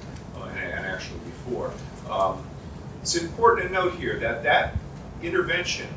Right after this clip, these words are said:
was extremely limited in geographical scope. And at the time,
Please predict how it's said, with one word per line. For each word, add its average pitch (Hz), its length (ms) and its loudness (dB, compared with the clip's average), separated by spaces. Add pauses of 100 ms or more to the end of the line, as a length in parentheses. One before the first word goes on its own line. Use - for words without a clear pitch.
was 127 460 2
extremely 175 760 -4
limited 139 540 -4
in 113 160 -4
geographical - 760 -4
scope. - 480 -2 (600)
And 104 380 0 (100)
at - 220 -4
the - 140 -8
time, - 480 10